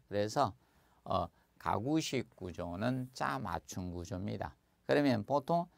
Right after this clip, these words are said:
어, 이 철제나 가늘고 긴 부재, 목재 이런 것을 짜 맞춰서 구성한 것이 가구식 구조죠. 옛날에, 아,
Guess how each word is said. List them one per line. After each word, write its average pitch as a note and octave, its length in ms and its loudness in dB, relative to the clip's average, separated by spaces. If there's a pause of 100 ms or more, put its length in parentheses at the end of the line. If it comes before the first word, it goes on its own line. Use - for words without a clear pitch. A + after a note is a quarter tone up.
(280)
어, F#2+ 300 2
이 F#2+ 240 0
철제나 F3+ 640 2
가늘고 A#2+ 640 0
긴 G#2 360 -2
부재, F#2 500 0
목재 - 400 -4
이런 G2+ 280 0
것을 F2 400 0 (500)
짜 C3+ 320 -2
맞춰서 D#3 720 -2
구성한 E2+ 460 -6
것이 F2 260 -4
가구식 - 640 -10
구조죠. G2+ 420 -6 (220)
옛날에, C#3 560 0 (420)
아, F2 280 -2